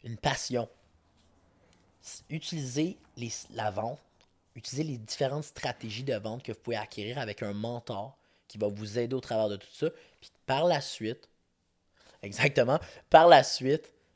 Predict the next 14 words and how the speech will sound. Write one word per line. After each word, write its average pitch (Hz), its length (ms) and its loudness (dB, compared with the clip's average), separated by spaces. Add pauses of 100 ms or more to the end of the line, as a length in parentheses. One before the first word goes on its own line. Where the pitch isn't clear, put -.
ben, 104 80 -8
vous 104 120 -4
allez 107 140 -2
être 101 80 -10
capable 120 440 -2 (140)
de 101 80 -10
pouvoir 95 300 -8
faire 101 220 -6
ces 92 160 -12
chiffres-là, 127 380 -10
puis - 180 -18
d'être 98 200 -10 (460)
d'aimer 123 380 -2
ça. - 140 -20